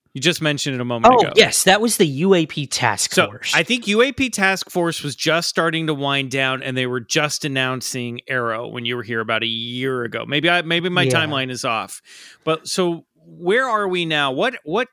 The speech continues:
Speaker 1: what came out of the latest? I know we got some videos that dropped recently. We're gonna take a look at those, but, um, and get your take on 'em. But what has come out of the most recent conversations between Congress and, and aero?
Speaker 2: So we got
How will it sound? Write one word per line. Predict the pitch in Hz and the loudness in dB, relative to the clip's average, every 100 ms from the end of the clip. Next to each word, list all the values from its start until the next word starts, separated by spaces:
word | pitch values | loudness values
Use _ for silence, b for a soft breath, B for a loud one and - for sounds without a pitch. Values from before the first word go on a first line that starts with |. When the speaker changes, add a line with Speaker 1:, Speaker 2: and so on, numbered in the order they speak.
| _ _ - | _ _ -8
Speaker 1:
what | 165 254 - | -2 -2 -4
came | 208 202 | -4 0
out | 175 165 165 | 0 0 0
of | |
the | 147 | -2
latest? | 147 143 143 143 - - B B B | 0 0 0 -2 -4 -8 B B B
I | |
know | 165 | -2
we | 233 | 0
got | 277 247 | -2 -2
some | 196 156 | -4 -4
videos | 117 131 185 175 117 117 - | -4 0 2 0 -6 -10 -8
that | - 120 | -8 -6
dropped | 127 117 113 127 | -4 -4 -4 -8
recently. | 123 - 123 123 | -8 -8 -10 -10
We're | 139 | -6
gonna | 170 | -6
take | 156 165 | -4 -4
a | 147 | -4
look | 135 131 | -4 -6
at | - | -4
those, | 127 117 104 | -2 -2 -4
but, | - 135 131 - | -4 -2 -2 -4
um, | 139 127 120 117 - | -4 -2 -4 -8 -12
and | 131 | -6
get | 147 143 | -6 -4
your | 139 | -6
take | - 139 131 | -4 -4 -4
on | 123 127 | -6 -6
'em. | 120 b b b b b - | -8 b b b b b -6
But | 151 156 | -4 -4
what | 151 170 233 | -2 0 0
has | 180 202 180 | 0 -2 -2
come | - 175 156 127 | -2 -4 -2 0
out | 139 139 | 0 0
of | 135 123 | -4 -2
the | |
most | 127 123 117 123 | -2 -2 -4 -6
recent | 127 131 - 131 | -4 -2 -2 -4
conversations | - 131 120 117 135 127 - 117 - | -4 -4 -4 -4 -2 -2 -2 -10 -12
between | 117 127 117 | -10 -8 -8
Congress | - 120 120 117 107 - | -4 -4 -4 -4 -4 -4
and, | - 117 110 - | -6 -12 -12 -12
and | 117 120 | -12 -10
aero? | 127 120 - 120 _ _ _ _ _ - | -8 -8 -10 -16 _ _ _ _ _ 0
Speaker 2:
So | - 175 160 | 2 4 4
we | 143 175 190 | 4 2 2
got | 151 139 165 190 143 - | 2 2 4 4 0 -8